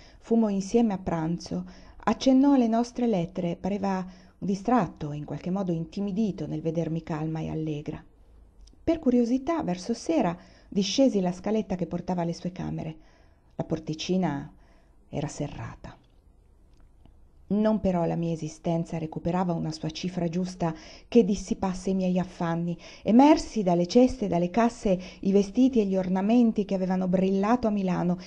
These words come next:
e tutto riposto a dovere, mi trovai con le stanze in ordine ma inquieta. Quasi diventavo cattiva. La mia famosa aria di benevolenza che agiva da filtro su quelli che venivano a parlarmi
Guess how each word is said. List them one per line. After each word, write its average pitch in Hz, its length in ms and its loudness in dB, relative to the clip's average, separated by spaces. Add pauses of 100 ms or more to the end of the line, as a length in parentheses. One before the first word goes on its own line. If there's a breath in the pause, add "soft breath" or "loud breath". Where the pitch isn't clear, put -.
(120 loud breath)
e - 160 -4
tutto 208 240 0
riposto 180 360 -2
a 190 40 0
dovere, 233 380 4
mi 180 120 0
trovai 202 580 -2 (320 loud breath)
con 180 140 -6
le 165 80 -2
stanze 214 480 2
in 208 180 0
ordine 180 440 0
ma 160 280 -4 (540 loud breath)
inquieta. 175 800 2 (400)
Quasi 269 280 4
diventavo 202 560 2
cattiva. 170 580 -4 (460 soft breath)
La 170 100 4
mia 202 160 4
famosa 208 400 2
aria 202 280 2
di 175 100 0
benevolenza 170 760 0
che 170 120 -6
agiva 160 240 -2
da 160 120 0
filtro 180 440 4
su 165 160 -8
quelli 170 240 -2
che 170 100 -4
venivano 175 360 -2
a 175 40 -2
parlarmi 185 640 0